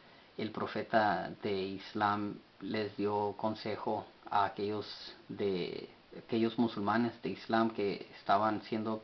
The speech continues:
perseguidos brutalmente, como les dijo que fueran a Etiopía, a Abisinia, am, y buscaran protección bajo el cuidado del Negus, del rey de Etiopía, quienes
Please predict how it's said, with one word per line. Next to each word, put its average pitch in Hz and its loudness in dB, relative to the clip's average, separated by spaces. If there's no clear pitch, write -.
perseguidos 117 0
brutalmente, 113 0
como 113 6
les 107 4
dijo - 0
que 104 -6
fueran 107 0
a 101 0
Etiopía, 101 2
a 95 4
Abisinia, 104 -2
am, 101 0
y 101 -2
buscaran 107 -2
protección 104 -4
bajo 104 2
el 107 -2
cuidado 104 2
del 98 0
Negus, 127 0
del 101 -2
rey 101 0
de 107 -2
Etiopía, 110 0
quienes 101 -4